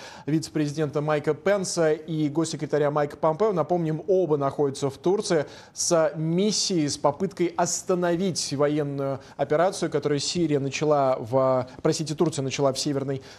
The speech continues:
а, Сирии. А, Дональд Трамп требовал, чтобы турки прекратили операцию. Реджеп Тайип Эрдоган отказывается. Посмотрим, чем завершились переговоры.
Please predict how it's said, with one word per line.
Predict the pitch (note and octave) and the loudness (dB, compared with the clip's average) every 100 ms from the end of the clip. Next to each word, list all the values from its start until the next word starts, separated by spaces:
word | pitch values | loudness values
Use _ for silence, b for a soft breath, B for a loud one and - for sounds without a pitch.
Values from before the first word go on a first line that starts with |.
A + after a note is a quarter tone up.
| B | B
а, | C#3+ C#3+ C#3 | 0 0 0
Сирии. | - - G#3 F3 F3 B3+ B3+ B - | -2 0 2 2 2 0 -4 B -2
А, | D3+ D3 D3 | 2 2 2
Дональд | F3 F3 D#3 | 0 -2 2
Трамп | E3+ C#3 | 2 2
требовал, | D3 D#3+ C#3+ C#3 | 0 0 0 -2
чтобы | C3+ D3+ C#3 | -2 -4 -4
турки | C#3 C#3 - | -6 -6 -6
прекратили | A#2+ E3+ E3 E3 D#3 D3 | -4 -4 0 0 0 0
операцию. | C3+ C3+ C3 A#2+ - B2+ | 0 0 -2 -2 -6 -6
Реджеп | A#2+ B2 | -6 -4
Тайип | A#2+ A#2+ | -4 -4
Эрдоган | A#2+ B2 B2 C3 | -6 -6 -4 -6
отказывается. | C#3+ - C4+ B3+ A#3+ A3 E3+ | -4 0 0 2 0 0 -2
Посмотрим, | C#3 B2+ E3 F#3 F#3 | -2 -2 -4 -2 -4
чем | - D#3+ | -2 -4
завершились | D3+ C#3+ C3+ D#3+ D3+ - B B - | -2 -4 -2 0 0 -2 B B -2
переговоры. | E3 E3+ F3 C#3+ - | 0 2 2 0 -4